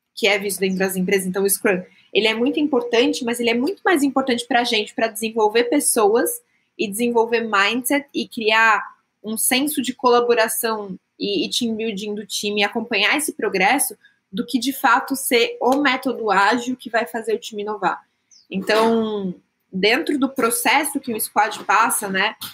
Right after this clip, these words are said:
entre tenho aqui uma meta pra ser cumprida até sair com o produto, existem diversas metodologias,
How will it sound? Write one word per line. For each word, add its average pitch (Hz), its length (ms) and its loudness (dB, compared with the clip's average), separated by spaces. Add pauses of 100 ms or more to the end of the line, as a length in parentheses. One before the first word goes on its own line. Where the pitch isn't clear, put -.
(140)
entre 208 580 -2 (140)
tenho 233 240 2
aqui 240 260 0
uma 214 440 -2
meta 220 400 0
pra 226 120 -8
ser 226 180 -4
cumprida 214 420 -2
até 214 240 2
sair 226 300 0
com 233 120 -4
o 220 80 -12
produto, 214 640 0 (340)
existem 277 320 0
diversas 277 640 0
metodologias, 226 1040 0